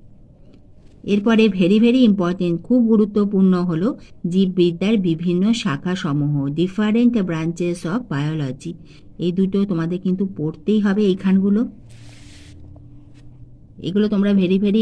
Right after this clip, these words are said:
important দাগ দিয়ে রাখো, কারণ এখান থেকে তোমাদের এমসিকিউ আসতে পারে, এসিকিউ আসতে পারে, এমনকি বড় প্রশ্ন কিন্তু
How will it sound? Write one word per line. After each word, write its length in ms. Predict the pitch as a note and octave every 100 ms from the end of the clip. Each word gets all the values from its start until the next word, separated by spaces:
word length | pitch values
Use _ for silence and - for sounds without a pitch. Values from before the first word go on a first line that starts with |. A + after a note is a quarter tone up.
| G3+
important 400 | F3 E3+ F#3 F#3
দাগ 200 | D#3 E3+
দিয়ে 140 | F#3+
রাখো, 260 | F#3+ F#3+ G#3+
কারণ 240 | F3+ F#3+
এখান 300 | F3 F#3 F#3+
থেকে 260 | G3 G3+ G#3
তোমাদের 440 | G3 G3 G#3 G3+ G3+ -
এমসিকিউ 500 | E3+ F3 G#3+ G#3+ A3+
আসতে 320 | G3 F#3+ A3
পারে, 340 | G#3 G3+ A3+ A3+ - -
এসিকিউ 440 | E3+ F#3 G#3+ G#3+ G#3+
আসতে 320 | F#3 F#3 G3+
পারে, 200 | F#3+ G#3+
এমনকি 400 | D4+ E3 E3 F#3
বড় 300 | D#3 D3+ F3
প্রশ্ন 560 | F3+ F3+ E3+ F#3+ A3
কিন্তু 440 | B3+ E3+ D#3 G#3+